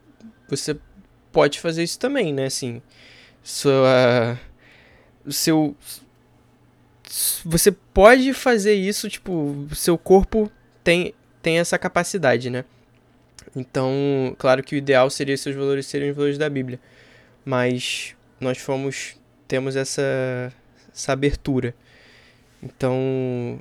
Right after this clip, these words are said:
acho que é o que a gente vai comentar um pouquinho nesse episódio.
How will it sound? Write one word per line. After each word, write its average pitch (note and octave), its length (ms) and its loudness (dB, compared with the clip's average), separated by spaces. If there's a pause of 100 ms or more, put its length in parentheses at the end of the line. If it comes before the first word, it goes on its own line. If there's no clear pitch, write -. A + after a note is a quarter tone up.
(160)
acho - 180 -6
que - 60 -4
é - 20 0
o C3+ 60 -2
que - 60 -6
a C3 40 -2
gente C3+ 200 -6
vai C3 100 4
comentar C#3 420 -4
um C3+ 60 -2
pouquinho C#3 600 -4 (1000)
nesse C3+ 240 -6
episódio. B2 500 -8